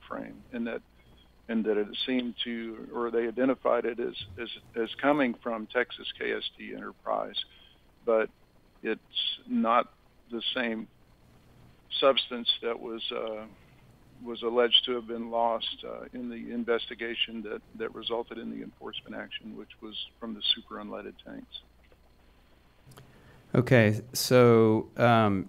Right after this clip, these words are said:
Speaker 2: do I understand that, that, um, the respondent made an insurance claim for an actual loss of fuel?
Speaker 1: That's right.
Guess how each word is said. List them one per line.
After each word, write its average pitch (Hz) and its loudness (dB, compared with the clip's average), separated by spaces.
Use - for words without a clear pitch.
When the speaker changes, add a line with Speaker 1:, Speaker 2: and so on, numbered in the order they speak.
Speaker 2:
do 131 8
I 131 8
understand 123 6
that, 107 4
that, 110 2
um, 101 2
the 107 0
respondent 110 4
made 104 4
an 98 4
insurance 120 2
claim 117 4
for 95 4
an 101 -2
actual 104 2
loss 101 2
of 131 -2
fuel? 147 2
Speaker 1:
That's - 4
right. 117 6